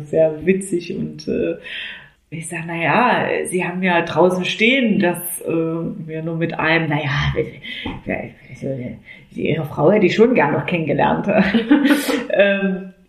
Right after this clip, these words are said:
ja, und bin dann halt wieder runter und dann sind wir nach Hause gefahren und ich weiß, die Sonne hat geschienen. Und dann habe ich die Esther angerufen und ich sag,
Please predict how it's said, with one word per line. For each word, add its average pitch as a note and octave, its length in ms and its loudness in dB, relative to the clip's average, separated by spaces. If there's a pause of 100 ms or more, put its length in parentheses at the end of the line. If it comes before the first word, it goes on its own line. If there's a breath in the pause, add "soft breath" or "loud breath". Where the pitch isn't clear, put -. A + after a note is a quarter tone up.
ja, D#3+ 600 0
und F#3+ 240 2
bin A3+ 160 4
dann F#3 200 2
halt D3+ 280 0
wieder C3+ 140 2
runter C4 460 4
und G3+ 100 0
dann F#3 140 0
sind G3+ 180 -2
wir F#3 420 0
nach D3+ 200 -4
Hause A#3 240 2
gefahren F#3+ 460 0
und E3+ 80 -10
ich - 80 -8
weiß, F3+ 240 0
die - 60 -4
Sonne F#3+ 240 0
hat D#3+ 180 -8
geschienen. D#3+ 460 -8 (320 loud breath)
Und G#3+ 160 4
dann C4+ 120 6
habe C4+ 140 4
ich B3+ 80 -4
die - 260 2
Esther - 280 0
angerufen D#3+ 440 -6
und F#3+ 120 -6
ich G3+ 120 -2
sag, A3 220 0